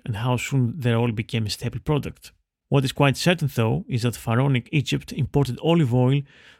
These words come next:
from Palestine and Crete. Cretan wine was famous all over the Mediterranean.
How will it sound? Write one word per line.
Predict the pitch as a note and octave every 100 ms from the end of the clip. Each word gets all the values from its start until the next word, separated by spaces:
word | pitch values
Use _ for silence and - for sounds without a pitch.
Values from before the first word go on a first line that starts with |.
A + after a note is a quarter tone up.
| _
from | C3+
Palestine | - C3+ A#2+ - A#2+ A#2+ B2 -
and | A2+
Crete. | - B2 - - _ _ _
Cretan | - E3 F#3
wine | C3 C#3 A#2 D3 E3+
was | C#3+ C3 A#2+
famous | - - D3+ C3+ A#2
all | D3+ C3+
over | A#2+
the | A2+
Mediterranean. | A2+ G#2+ A#2 B2 G#2 G2+ F#2+